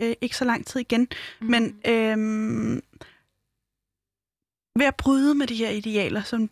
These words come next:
Speaker 1: vi har italesat her i den, i løbet af den her time, så, så er det jo enormt let at, at tænke, at man så bare finder nogle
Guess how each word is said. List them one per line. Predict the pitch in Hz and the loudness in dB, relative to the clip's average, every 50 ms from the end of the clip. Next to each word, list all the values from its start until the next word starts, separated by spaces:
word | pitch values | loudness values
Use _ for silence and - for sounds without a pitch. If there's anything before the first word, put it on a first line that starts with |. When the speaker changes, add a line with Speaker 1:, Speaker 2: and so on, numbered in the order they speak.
| _ | _
Speaker 1:
vi | - 202 220 | -4 0 2
har | 214 208 | 2 2
italesat | 214 208 - - 208 208 214 226 - 240 208 - | 2 0 0 0 0 0 0 -2 -2 -2 -2 -2
her | 208 - | -2 -2
i | - | -2
den, | - 214 208 | -2 -2 -2
i | - | -2
løbet | 214 214 214 202 220 | 0 0 0 0 0
af | 214 | 0
den | 214 208 202 214 | 0 0 0 0
her | 208 | -2
time, | 208 - - - 214 214 226 240 - - - - - - - _ _ _ _ _ _ _ _ _ _ _ _ _ - | -2 -2 -2 0 2 2 0 0 -2 -6 -8 -10 -12 -14 -18 _ _ _ _ _ _ _ _ _ _ _ _ _ -4
så, | - - 254 247 - - - | 0 2 2 2 0 0 -4
så | - - | 0 0
er | 262 | 2
det | 247 254 | 4 4
jo | 247 233 - | 2 2 0
enormt | - 240 233 254 247 - - | 2 2 2 2 2 -2 -2
let | 226 220 233 254 - - - - _ | -2 0 0 -2 -4 -8 -14 -6 _
at, | 180 214 202 208 208 208 - _ _ _ _ | 0 0 2 0 -2 -6 -10 _ _ _ _
at | - 208 | -4 -2
tænke, | - - 233 226 214 247 - - | 0 2 2 2 2 0 -2 -2
at | 214 202 | -2 0
man | 220 208 | 0 0
så | - - 220 | 0 0 0
bare | 208 - 214 208 202 - - - | 0 0 0 0 0 -2 -4 -8
finder | - - - 247 - 208 | -6 -6 -4 0 0 2
nogle | 202 202 196 196 | 2 2 2 4